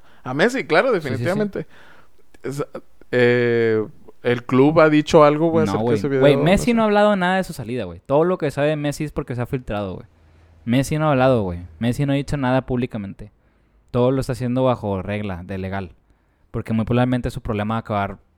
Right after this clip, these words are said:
Speaker 2: legalmente, güey.
Speaker 1: Sí.
Speaker 2: Muy probablemente se va, va, va a haber pedos. Y, pues, güey, imagínate, güey. ¿Hasta dónde estamos llegando, güey? O estás de un lado o estás del otro. O eres chairo o eres norteño, güey. O le vas a la América o chingas a tu madre, güey. O le vas a amlo o eres un pendejo, güey.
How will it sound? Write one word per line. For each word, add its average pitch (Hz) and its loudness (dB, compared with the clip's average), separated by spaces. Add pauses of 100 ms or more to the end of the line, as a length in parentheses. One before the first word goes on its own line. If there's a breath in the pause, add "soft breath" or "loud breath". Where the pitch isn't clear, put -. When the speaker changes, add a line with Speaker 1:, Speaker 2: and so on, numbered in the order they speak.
(240)
Speaker 2:
legalmente, 101 -8
güey. - -16 (160)
Speaker 1:
Sí. - -8 (240)
Speaker 2:
Muy 123 -4
probablemente 127 -2
se 127 -6
va, 113 0
va, 110 -4 (120)
va 117 2
a - 2
haber 120 0
pedos. 110 -2 (520 soft breath)
Y, 127 -4
pues, 123 -8
güey, 135 -2
imagínate, 135 -4
güey. 269 -2 (360)
¿Hasta 143 -2
dónde 160 2
estamos 196 2
llegando, 180 2
güey? 214 -4 (360 soft breath)
O 135 2
estás 170 2
de 208 0
un 220 2
lado 220 4
o 180 4
estás 160 -4
del 165 0
otro. 117 -2
O 131 0
eres 185 -2
chairo 202 0
o 151 -6
eres 151 -4
norteño, 123 0
güey. 104 -2 (300 soft breath)
O 120 -4
le 117 -2
vas 143 0
a 226 2
la 202 2
América 220 -2
o 131 -2
chingas 147 0
a 170 -2
tu 143 -4
madre, 127 2
güey. 98 -4 (220 soft breath)
O 135 2
le 131 4
vas 156 2
a 214 2
amlo 233 -2
o 147 -2
eres 139 2
un 160 -4
pendejo, 147 -2
güey. 104 -4